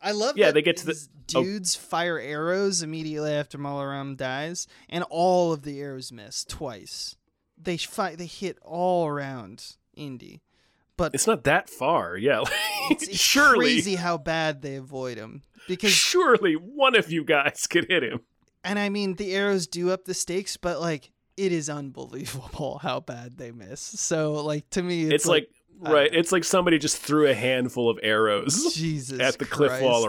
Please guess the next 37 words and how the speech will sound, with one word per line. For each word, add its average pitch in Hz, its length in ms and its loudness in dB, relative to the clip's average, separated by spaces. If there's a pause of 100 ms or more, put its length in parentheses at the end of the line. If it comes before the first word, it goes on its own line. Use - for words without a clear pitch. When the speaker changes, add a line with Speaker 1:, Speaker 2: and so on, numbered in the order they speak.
Speaker 2:
around 107 340 2
him. 107 160 0
It's 131 180 0
very 131 320 2
funny. 101 460 -6 (120)
Speaker 1:
Yeah. 127 300 -8 (840)
Speaker 2:
Um, 135 540 2 (640)
'cause 156 160 2
they 151 100 8
all 143 160 6
hit 131 180 2
at 127 120 2
roughly 123 300 2
the 113 80 2
same 107 280 0
time, 120 500 2
too. 117 280 4 (100)
Speaker 1:
<laughs> - 120 -14
And 277 160 -8
they're, 269 140 0
like, 262 220 0
right 247 320 -4
near 277 200 -4
his 185 140 -2
head. 208 380 -2
It's 160 180 -6
like 196 180 -2
it's, 180 140 -8
they're, 170 340 -6
they're 180 200 -8
just 170 220 -12
cutting - 320 -16
them 151 160 -14
out. 147 240 -16
It's - 200 -18
weird. 92 220 -18 (340)
Anyway. 110 280 -20